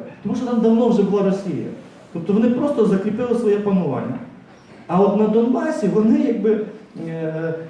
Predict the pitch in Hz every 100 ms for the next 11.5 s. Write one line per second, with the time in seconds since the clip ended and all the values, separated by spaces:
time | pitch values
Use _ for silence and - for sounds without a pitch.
0 | - 147 156 151 190 - 277 262 226 233
1 | - - - - 160 156 196 202 175 202
2 | 202 - 214 - 233 202 185 190 226 196
3 | 196 202 190 165 135 - 123 170 185 208
4 | 226 233 208 196 226 226 233 - - 175
5 | 233 226 202 185 185 220 185 175 190 190
6 | 175 175 175 160 170 175 175 151 - -
7 | - - - 143 135 156 185 180 165 156
8 | 170 175 156 143 131 143 170 165 - -
9 | - 151 151 147 147 143 139 151 151 156
10 | 156 165 139 147 143 - 139 131 - -
11 | - 147 147 151 156